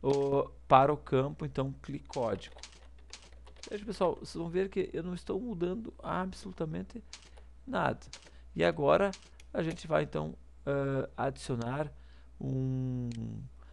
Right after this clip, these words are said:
um foreign key também. Aí já vamos aproveitar, ah, vamos aproveitar, então, pessoal, para já criar nossa chave, eh, principal e também a nossa chave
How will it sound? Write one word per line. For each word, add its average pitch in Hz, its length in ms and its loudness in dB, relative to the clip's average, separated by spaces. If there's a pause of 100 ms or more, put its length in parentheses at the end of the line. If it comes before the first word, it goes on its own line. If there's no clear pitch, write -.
(240)
um 123 100 -4
foreign 143 540 4
key 143 340 -6
também. 135 580 -2 (540)
Aí 123 80 -6
já 110 140 0
vamos 120 260 -4
aproveitar, 120 720 0 (800)
ah, 113 640 -2 (800)
vamos 113 240 -6
aproveitar, 113 500 -2
então, 117 240 -2
pessoal, 131 400 -2 (800)
para 117 200 2
já 120 120 0
criar 120 260 0
nossa 117 200 -4
chave, 117 320 -4 (520)
eh, 110 340 2
principal 135 600 0
e 147 80 -4
também 135 320 0
a 135 40 -2
nossa 131 240 -4
chave 131 420 -2